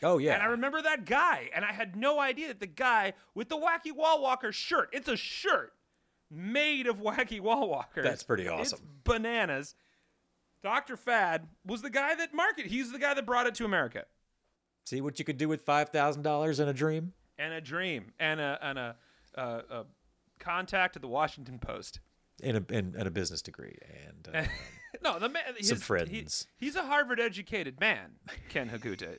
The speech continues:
Speaker 2: He, he really is. Uh, he, he
Speaker 1: And
Speaker 2: was
Speaker 1: he
Speaker 2: no
Speaker 1: couldn't
Speaker 2: fool.
Speaker 1: come up with the name Wacky Wall Walker? Had some fucking
Speaker 2: <laughs>
Speaker 1: mumbly-jumbly name, mouthful of letters, come up with it? I don't know how. I don't know why I'm talking about that name like that, but it was just funny when you
Speaker 2: <laughs>
Speaker 1: said
Speaker 2: You
Speaker 1: it.
Speaker 2: can't handle the Irish name,
Speaker 1: No.
Speaker 2: Eulalie Finhagen.
Speaker 1: <laughs> That's not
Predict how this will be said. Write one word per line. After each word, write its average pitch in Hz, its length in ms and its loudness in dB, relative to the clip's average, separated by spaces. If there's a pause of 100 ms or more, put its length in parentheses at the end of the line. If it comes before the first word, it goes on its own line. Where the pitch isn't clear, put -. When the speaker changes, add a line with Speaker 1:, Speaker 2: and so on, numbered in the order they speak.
Speaker 2:
He, 147 140 -8
he 151 80 -6
really 214 260 2
is. 123 320 -2 (100)
Uh, 113 280 -4
he, 123 200 -8
he 170 100 -8
Speaker 1:
And 220 100 -4
Speaker 2:
was 240 80 -4
Speaker 1:
he 233 40 -6
Speaker 2:
no 240 60 2
Speaker 1:
couldn't 151 120 2
Speaker 2:
fool. 156 100 0
Speaker 1:
come 143 140 4
up 135 80 2
with 131 100 -2
the 139 40 2
name 139 180 4
Wacky 135 340 0
Wall 135 220 2
Walker? 139 340 2
Had 143 180 2
some 139 160 -2
fucking 135 380 2 (220)
Speaker 2:
<laughs> - 200 -20
Speaker 1:
mumbly-jumbly 139 580 2
name, 131 240 2
mouthful 127 440 0
of 107 60 0
letters, 127 440 0 (160)
come 147 160 2
up 139 160 4
with 139 160 4
it? 156 140 4
I 120 60 0
don't - 140 0
know 87 120 -8
how. 82 240 -6
I 104 80 -2
don't 92 100 -2
know 87 80 -6
why 82 160 -4
I'm 85 80 -10
talking 90 220 0
about 87 160 -2
that - 120 -6
name 95 180 -4
like 80 180 -8
that, 87 200 -4
but 87 80 -2
it 80 80 0
was - 120 -2
just 101 160 0
funny 196 180 0
when 190 160 2
you - 60 -6
Speaker 2:
<laughs> - 0 -
Speaker 1:
said 208 160 2
Speaker 2:
You 98 60 4
Speaker 1:
it. 98 40 0
Speaker 2:
can't 190 180 -2
handle 165 240 0
the 139 140 0
Irish 147 560 2
name, 139 300 0
Speaker 1:
No. 101 200 2
Speaker 2:
Eulalie 123 380 2
Finhagen. 120 640 -8 (220)
Speaker 1:
<laughs> - 80 -2 (1200)
That's - 220 -18
not 90 220 -8